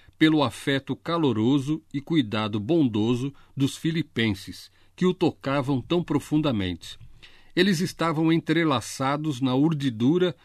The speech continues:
e na trama de sua vida, e ele pensava neles. Quando pensava neles, sentia isso profundamente dentro dele,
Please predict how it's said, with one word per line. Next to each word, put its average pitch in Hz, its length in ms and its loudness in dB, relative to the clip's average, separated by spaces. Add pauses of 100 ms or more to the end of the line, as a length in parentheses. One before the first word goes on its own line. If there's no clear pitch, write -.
(120)
e 147 80 2
na 147 140 2
trama 165 560 0
de 110 120 -6
sua 127 280 -2
vida, 90 400 -4 (400)
e 147 100 6
ele 180 120 6
pensava 143 560 0
neles. 110 560 -2 (500)
Quando 175 340 4
pensava 131 640 0
neles, 98 560 -2 (200)
sentia 165 640 2
isso 151 340 0
profundamente 147 1000 -2
dentro 127 420 0
dele, 90 440 -4